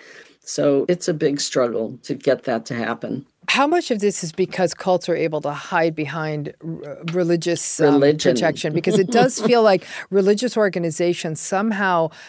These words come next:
Speaker 2: manage to really
Speaker 1: Oh, yeah.
Speaker 2: skirt the law. Is that a sort of another loophole that they
Speaker 1: Yes.
Speaker 2: can play on? We've talked about people healing from this. We've talked about people getting in. We've talked about people getting out. Do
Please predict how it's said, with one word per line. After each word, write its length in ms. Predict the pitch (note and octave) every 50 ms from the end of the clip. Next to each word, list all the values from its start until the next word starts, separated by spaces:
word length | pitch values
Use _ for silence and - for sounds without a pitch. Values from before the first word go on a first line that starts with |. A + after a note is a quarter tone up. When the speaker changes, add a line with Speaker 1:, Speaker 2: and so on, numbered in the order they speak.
| - -
Speaker 2:
manage 400 | F3+ F#3 F3+ F3+ F#3 F3+ - -
to 100 | - F#3
really 360 | D#3+ D#3+ E3+ F3 F3 F3 E3+ E3+
Speaker 1:
Oh, 120 | D3 D3
yeah. 180 | C#3+ C3 A#2 G2+
Speaker 2:
skirt 300 | F#3 F#3+ F#3 - - -
the 120 | - E3+
law. 360 | D#3+ D3+ D#3+ E3 E3+ E3 D3+ C#3+ -
Is 160 | C#3+ E3+ D#3+
that 220 | - F#3+ F#3+ F#3+ - -
a 80 | F3
sort 220 | D#3 - - F3+ F3
of 80 | D#3+
another 320 | E3+ D#3+ E3 E3 D#3+ D#3+ D3+
loophole 480 | D3 E3 F3 E3 - - E3+ D3 D3
that 180 | C#3+ C#3 - -
they 60 | D3+
Speaker 1:
Yes. 80 | C#3+ -
Speaker 2:
can 100 | D3 C#3
play 280 | - E3+ D3+ C#3+ C#3
on? 260 | C3+ C3+ C3 C3 C3+ _ -
We've 220 | G3 A#3 D#4 D#4
talked 340 | - - - F4 G4+ G4+ -
about 300 | F#4 C4 C4 A3+ F#3 E3+
people 560 | - - G3+ F#3+ - - E3 D#3 D#3 D3+ D3 - _ _ _ _
healing 420 | _ - - D4 D4 C4 B3+ A#3+ A3
from 240 | - - A3 G#3+
this. 220 | G#3 G#3 G#3 - -
We've 80 | E3+
talked 260 | - - D4 D#4 - D4+
about 260 | C4 A#3 G#3 F#3+ -
people 380 | - G3+ F#3+ F#3+ F3 D3+ C#3+ C#3+ C3+ C3+ -
getting 380 | - G3 G#3+ G#3+ G#3+ G3 G3
in. 200 | F#3 F3+ F3+ F#3
We've 140 | F#3 D#3+ D3+
talked 260 | - A3 G#3+ B3+ -
about 220 | C#4+ B3 A3 G3 -
people 300 | - G#3 - - F3 E3
getting 340 | - D3+ D3+ D3+ C#3+ C#3+
out. 380 | - D#3+ D#3+ D3 C#3+ B2 - - _ _ _ - - F3 E3+ D#3+ -
Do 260 | - C#4 D#4+ F#4 A4